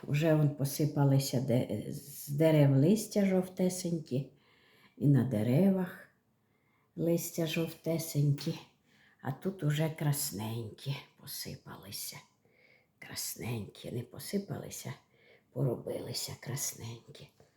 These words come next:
Хороша погода, двадцять градусів. Бачите, нема нікого у дворі.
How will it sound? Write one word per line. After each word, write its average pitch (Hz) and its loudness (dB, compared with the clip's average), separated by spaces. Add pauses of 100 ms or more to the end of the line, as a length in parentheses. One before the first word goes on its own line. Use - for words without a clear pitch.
(360)
Хороша 247 6
погода, 143 0 (440)
двадцять 196 2
градусів. 143 0
Бачите, - -2
нема 392 4
нікого 427 2
у 143 6
дворі. 131 4